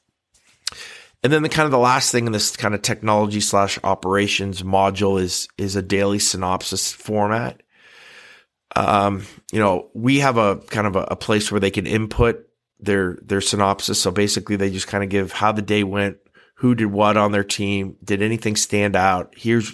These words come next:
you know, the, the K P Is, here's the goals that they hit, that they didn't hit.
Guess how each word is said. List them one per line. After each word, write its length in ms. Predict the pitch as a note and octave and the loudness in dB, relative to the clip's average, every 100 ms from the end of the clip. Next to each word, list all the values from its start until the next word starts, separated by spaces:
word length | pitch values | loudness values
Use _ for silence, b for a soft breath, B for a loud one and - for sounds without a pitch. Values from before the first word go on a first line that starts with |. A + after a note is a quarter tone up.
| - | -14
you 160 | G#2 G2+ | -8 -2
know, 180 | G2+ F2 | 0 0
the, 200 | F#2+ F2 | -4 -4
the 100 | G2 | -6
K 220 | - A2 | -2 -2
P 160 | G#2+ G2+ | 2 2
Is, 360 | G2 F#2+ G2 | 4 2 0
here's 220 | - A2 | -2 -4
the 80 | G#2+ | -4
goals 320 | G2+ G#2 A2 | -2 0 0
that 160 | G2+ F#2 | -2 -4
they 140 | F#2+ | -4
hit, 360 | G2+ G2+ G2+ - | -2 0 0 -2
that 180 | G2+ G2 | -6 -4
they 100 | F2 | -6
didn't 300 | F#2+ G#2 G#2 | -2 -2 -2
hit. 340 | G#2 F#2+ F2 | -4 -6 -8